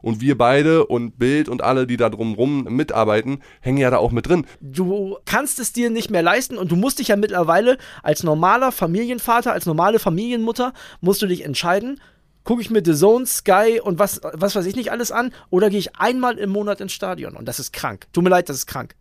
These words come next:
Speaker 1: Ja.
Speaker 2: Ich hoffe einfach, dass irgendwann eine Einsicht kommt und ich glaube auch, wenn's noch teurer wird, irgendwann können sich's die Leute nicht mehr leisten und dann platzt die Blase. Dann platzt die Blase einfach.
Speaker 1: Das ist hoffentlich wie mit dem Immobilienmarkt, ne?
Speaker 2: <laughs> Genau, ja.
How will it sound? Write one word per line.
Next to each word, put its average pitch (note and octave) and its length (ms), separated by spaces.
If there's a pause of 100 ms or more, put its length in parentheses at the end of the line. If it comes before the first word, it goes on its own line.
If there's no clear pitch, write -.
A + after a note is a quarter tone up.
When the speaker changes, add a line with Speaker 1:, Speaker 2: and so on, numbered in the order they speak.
Speaker 1:
Ja. D#3+ 140 (140)
Speaker 2:
Ich F#3 160
hoffe B3+ 240
einfach, A3+ 520 (140)
dass - 460
irgendwann A#3 480
eine E3 100
Einsicht A3 380
kommt A3 200
und G3 60
ich D#3 140
glaube F#3 320
auch, F3+ 180
wenn's D#3+ 160
noch E3+ 160
teurer D#3+ 360
wird, D#3 120
irgendwann D#3+ 240
können D#3+ 160
sich's D3 140
die D3+ 80
Leute D3 240
nicht D3 140
mehr C#3 100
leisten C#3+ 360
und C3 180
dann C3 180 (240)
platzt - 320
die E3+ 60
Blase. G2+ 340 (160)
Dann C#3 100
platzt G3+ 240
die E3 60
Blase G#2+ 260
einfach. - 300 (260)
Speaker 1:
Das F#2+ 300
ist - 220 (120)
hoffentlich A2+ 500
wie B2 100
mit B2+ 80
dem B2+ 180
Immobilienmarkt, C3 720
ne? D3+ 120 (100)
Speaker 2:
<laughs> E3 100
Genau, G3+ 320 (120)
ja. D3+ 200